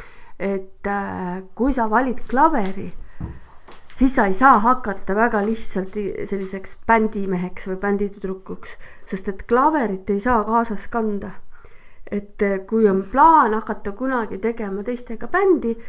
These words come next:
siis, äh, vali selline pill, mille saad niimoodi ise omal kotti õlale võtta ja kaasas kanda.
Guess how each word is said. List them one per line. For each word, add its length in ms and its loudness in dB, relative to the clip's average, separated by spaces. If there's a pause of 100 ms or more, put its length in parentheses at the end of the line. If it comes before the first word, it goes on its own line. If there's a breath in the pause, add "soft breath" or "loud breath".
(180 loud breath)
siis, 340 -4
äh, 180 0
vali 320 2
selline 840 -2
pill, 500 -2 (440 loud breath)
mille 320 0
saad 280 -2
niimoodi 480 -2 (280 soft breath)
ise 420 2
omal 340 2
kotti 560 0 (160)
õlale 640 0
võtta 460 -6
ja 160 -6 (280)
kaasas 380 -4
kanda. 380 -10